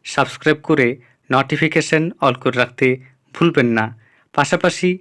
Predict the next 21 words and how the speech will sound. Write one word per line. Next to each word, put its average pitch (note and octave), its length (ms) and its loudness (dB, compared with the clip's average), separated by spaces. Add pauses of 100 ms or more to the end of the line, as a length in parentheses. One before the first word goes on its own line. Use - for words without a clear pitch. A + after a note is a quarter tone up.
(340)
পিডাব্লিউএল D3 840 2
লিস্টে C3 360 0 (400)
যাদের C#3 400 2
নাম B2 200 4
রয়েছে, D3 360 2 (440)
তারা D3 160 2 (100)
অনেকেই D3 440 2 (440)
জানতে C#3 360 0
চেয়েছেন E3 360 0 (500)
তাদের C#3+ 340 4 (280)
বাড়ির C3+ 400 2
টাকা D#3 280 0 (400)
কবে C#3 260 2
ছাড়া B2+ 300 2
হবে। A#2 300 2 (460)
এখনও E3+ 340 2
পর্যন্ত E3+ 380 0
যে C#3+ 160 0
আপডেট, D#3 380 2 (300)
সেই - 240 2
আপডেট B2+ 320 0